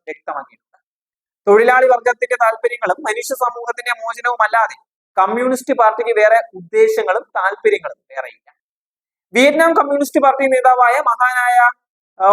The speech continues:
ഹോച്ചിമിൻ വ്യക്തമാക്കിയിട്ടുള്ളത്, ജനങ്ങളുടെ നേരെയുള്ള ബ്യൂറോക്രാറ്റിക് സമീപനവും ആത്മാർത്ഥതയില്ലാത്ത നിലപാട് തൊഴിലാളി വർഗ പ്രസ്ഥാനത്തിന് ഹാനികരം എന്നുള്ളത് തന്നെയാണ്. കമ്മ്യൂണിസ്റ്റ് പാർട്ടിയുടെ വ്യതിയാനത്തെക്കുറിച്ച്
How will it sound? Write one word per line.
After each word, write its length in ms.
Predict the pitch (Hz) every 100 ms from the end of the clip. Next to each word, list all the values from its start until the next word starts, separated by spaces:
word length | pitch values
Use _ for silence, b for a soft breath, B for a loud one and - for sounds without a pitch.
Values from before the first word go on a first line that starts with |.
| 208
ഹോച്ചിമിൻ 520 | 269 302 330 320 311 254
വ്യക്തമാക്കിയിട്ടുള്ളത്, 680 | 254 247 226 226 190 151 - - 196
ജനങ്ങളുടെ 400 | 220 247 269 269 254
നേരെയുള്ള 360 | 240 240 240 247 202
ബ്യൂറോക്രാറ്റിക് 720 | 233 269 285 285 262 - -
സമീപനവും 500 | 208 214 226 180 147 _ _ _ 185
ആത്മാർത്ഥതയില്ലാത്ത 1000 | 240 269 269 277 277 277 233 233 247 254 254
നിലപാട് 400 | 233 269 262 180 - _
തൊഴിലാളി 420 | 180 196 233 240 240
വർഗ 160 | 220 233 220
പ്രസ്ഥാനത്തിന് 680 | 202 226 208 196 202 208 208
ഹാനികരം 520 | 170 175 175 185 185 -
എന്നുള്ളത് 300 | 151 147 143 -
തന്നെയാണ്. 320 | _ _ _ _ _ _ _ _ _ _
കമ്മ്യൂണിസ്റ്റ് 460 | 196 226 254 254 277 254
പാർട്ടിയുടെ 320 | 247 254 254
വ്യതിയാനത്തെക്കുറിച്ച് 760 | 240 247 254 254 269 - -